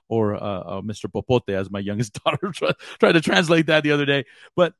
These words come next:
you know, I, I think has earned a spot in that rotation, um,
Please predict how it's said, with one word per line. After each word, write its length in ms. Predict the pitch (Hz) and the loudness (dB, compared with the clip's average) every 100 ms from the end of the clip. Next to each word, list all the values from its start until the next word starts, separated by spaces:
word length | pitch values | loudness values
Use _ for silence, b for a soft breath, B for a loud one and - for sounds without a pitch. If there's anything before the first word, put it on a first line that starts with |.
| - | -6
you 120 | 170 | -2
know, 140 | 147 | -2
I, 120 | - 139 | -4 -4
I 140 | 135 | -4
think 280 | 135 165 147 | -4 -4 -6
has 440 | - 139 139 135 107 - - | -8 -6 -4 -6 -8 -14 -2
earned 440 | 139 180 147 104 | 0 2 0 -4
a 120 | - 123 | -6 -8
spot 560 | - - 160 110 101 - _ _ _ | -4 -4 -2 -2 -6 -10 _ _ _
in 180 | 135 151 | -6 -4
that 220 | 131 131 | -4 -4
rotation, 760 | 131 120 - 151 170 - 76 69 _ _ _ _ | -4 -6 -6 -10 -10 -12 -14 -16 _ _ _ _
um, 680 | 120 117 113 107 101 98 98 | -4 -4 -4 -6 -10 -12 -16